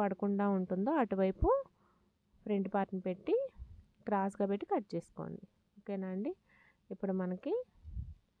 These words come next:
డార్ట్స్కి అయితే నేను రెండున్నర ఇంచులకు తీసుకుంటున్నాను. మిడిల్లో వన్ ఇంచ్, వన్ ఇంచ్ అనమాట డార్ట్, డార్ట్ కోసం. ఇది వచ్చేసి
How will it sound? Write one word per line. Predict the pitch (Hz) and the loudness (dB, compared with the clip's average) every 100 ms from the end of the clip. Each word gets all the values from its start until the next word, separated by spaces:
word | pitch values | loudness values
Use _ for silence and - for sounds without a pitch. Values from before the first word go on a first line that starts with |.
| _ _ _ | _ _ _
డార్ట్స్కి | 190 185 185 - 196 | -4 -2 -4 -4 -4
అయితే | 190 254 294 | -2 -2 0
నేను | 233 285 466 - _ _ _ _ - | 0 0 -2 -6 _ _ _ _ -6
రెండున్నర | 202 202 202 196 190 | 0 2 4 2 2
ఇంచులకు | 190 190 196 - | 0 -2 -6 -6
తీసుకుంటున్నాను. | 190 185 - 180 180 180 196 381 539 - - - - _ 254 | -6 -6 -8 -6 -4 -2 0 2 0 -4 -20 -20 -20 _ 0
మిడిల్లో | 254 247 247 254 466 539 _ _ - | 2 4 2 2 0 -2 _ _ -6
వన్ | 220 214 202 | -2 2 2
ఇంచ్, | 202 208 | 2 0
వన్ | 190 180 | 0 0
ఇంచ్ | 185 185 180 | -2 -2 -4
అనమాట | 170 170 175 175 | -4 -6 -6 -4
డార్ట్, | 180 175 180 _ - | -4 -6 -10 _ -4
డార్ట్ | 190 185 - - | -2 -2 -4 -8
కోసం. | 185 277 466 - _ - _ - | -6 -2 -2 -4 _ -20 _ -6
ఇది | 254 240 | 2 2
వచ్చేసి | 226 240 | 2 -2